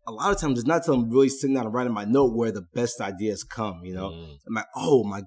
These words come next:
Speaker 1: goodness, Mister Smith's diagnosis is actually this.
Speaker 2: Oh.
Speaker 1: And we gotta do this. I gotta order this instead of that."
Speaker 2: Wow.
Speaker 1: But when you sit down and you get a chance to actually start writing, and, and, you know, you could equate that to journaling, but,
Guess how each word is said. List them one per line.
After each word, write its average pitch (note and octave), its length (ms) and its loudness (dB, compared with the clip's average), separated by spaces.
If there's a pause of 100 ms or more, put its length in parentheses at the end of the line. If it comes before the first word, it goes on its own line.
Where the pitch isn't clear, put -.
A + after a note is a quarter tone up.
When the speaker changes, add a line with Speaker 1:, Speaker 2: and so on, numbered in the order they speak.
Speaker 1:
goodness, B2+ 360 2
Mister A2+ 180 -6
Smith's D3+ 240 -2
diagnosis C#3 440 0
is A2+ 180 -6
actually A2+ 460 -4
this. D#3 500 8 (240)
Speaker 2:
Oh. - 40 -20 (220)
Speaker 1:
And A2+ 120 -6
we C3+ 80 2
gotta C3+ 160 2
do A2+ 200 0
this. F3 260 6
I C3+ 60 -4
gotta C3+ 160 2
order A#2+ 300 2
this D#3 220 2
instead B2+ 280 -2
of A2 120 -6
that." D3+ 220 2 (300)
Speaker 2:
Wow. D#2 260 -12 (200)
Speaker 1:
But B2 160 -2
when E3 120 4
you C3+ 60 6
sit D3+ 200 -2
down C#3 180 4
and B2 60 2
you A#2 80 -2
get C3 160 2
a B2 40 -4
chance C3 220 -2
to C3 80 -4
actually B2 260 -4
start A2 280 -2 (120)
writing, A#2 520 2
and, G2 200 -8
and, G2 220 -10 (320)
you B2 100 -6
know, A2+ 40 0
you A#2 80 0
could A#2 100 -4
equate A#2 260 -2
that G#2+ 120 -6
to F#2+ 80 -10
journaling, G2 680 0
but, G2 160 -8